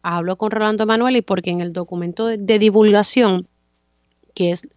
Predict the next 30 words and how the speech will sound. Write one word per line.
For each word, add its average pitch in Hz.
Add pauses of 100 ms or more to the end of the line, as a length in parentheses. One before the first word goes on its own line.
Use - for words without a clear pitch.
(460)
que 190
es 180
un 196
documento 214
que 202
forma 190
parte 202
de 202
todo 180
este 190
proceso 196
del 185
pago 175
de 196
la 190
deuda 190
de 185
la 190
Autoridad 196
de 196
Energía 190
Eléctrica, 214
sale 180
a 220
relucir 254
en 247
el 247
documento 240
ahora 254 (760)
que 196